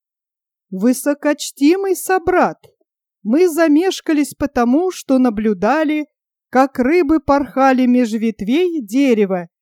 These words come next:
и клевали листья". Возмутился попугай. "Ни деды, ни прадеды наши не видывали, чтобы рыбы порхали меж ветвей дерева и клевали листья".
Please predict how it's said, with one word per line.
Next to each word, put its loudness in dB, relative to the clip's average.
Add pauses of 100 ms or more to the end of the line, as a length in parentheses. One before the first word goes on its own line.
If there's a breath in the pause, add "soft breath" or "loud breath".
(320)
и 0
клевали 2
листья". -2 (800)
Возмутился -4
попугай. -2 (540)
"Ни 4
деды, 2
ни 4
прадеды 0
наши 0
не 0
видывали, 2
чтобы 0
рыбы 0
порхали -2
меж -2
ветвей -4
дерева 0
и 0
клевали 2
листья". -2